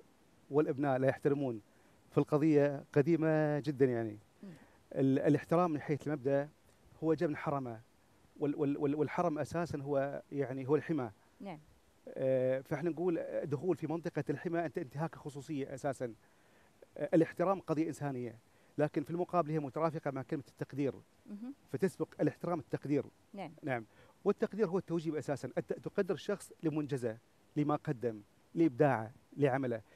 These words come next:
Speaker 1: لكن تحترم الإنسانية لذاته، فبالصورة هذه. فاليوم الاحترام قضية أساسية مهمة جدا.
Speaker 2: نعم.
Speaker 1: واليوم، آه،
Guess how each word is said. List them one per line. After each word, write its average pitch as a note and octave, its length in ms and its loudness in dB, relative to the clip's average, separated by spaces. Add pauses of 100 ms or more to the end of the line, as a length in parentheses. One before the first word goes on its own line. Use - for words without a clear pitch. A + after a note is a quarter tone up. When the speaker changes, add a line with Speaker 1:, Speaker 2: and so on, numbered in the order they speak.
(180)
Speaker 1:
لكن C#3 240 2
تحترم C#3 380 -4
الإنسانية C3 720 -4 (180)
لذاته، B2+ 440 0 (280)
فبالصورة C#3 340 -2
هذه. A2+ 280 -4 (880)
فاليوم E3 480 2
الاحترام E3+ 400 0
قضية E3 300 0
أساسية D#3+ 360 -2
مهمة C#3+ 280 -4
جدا. A#2+ 340 -6 (100)
Speaker 2:
نعم. F#3+ 160 -14 (640)
Speaker 1:
واليوم، E3+ 360 2
آه، D3 320 4